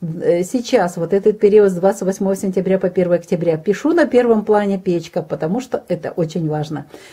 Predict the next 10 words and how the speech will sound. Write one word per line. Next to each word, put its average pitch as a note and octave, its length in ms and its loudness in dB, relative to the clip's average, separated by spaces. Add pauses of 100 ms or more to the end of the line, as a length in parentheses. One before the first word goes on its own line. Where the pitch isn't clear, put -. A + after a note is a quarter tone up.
(400)
Не D4+ 300 6
растапливайте C4 800 4
печку E3 420 -2
двадцать F#3 560 0
восьмого, E3+ 680 -2 (200)
как G#4 180 0
бы C4 120 2
там G#3 280 2
ни G#3+ 140 4
было. E3 460 2